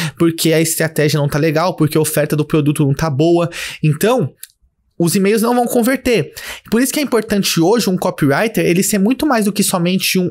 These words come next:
escritor, do que isso é somente um redator. Mas o copywriter, ele ser também um pouco mais estrategista,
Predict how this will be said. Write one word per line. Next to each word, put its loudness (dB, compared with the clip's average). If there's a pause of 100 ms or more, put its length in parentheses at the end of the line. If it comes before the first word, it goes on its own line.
escritor, 0
do -2
que -2
isso 0
é 0
somente -2
um 2
redator. 0 (480)
Mas 0
o -4
copywriter, -2
ele 2
ser -2
também -2
um -2
pouco -4
mais 0
estrategista, -2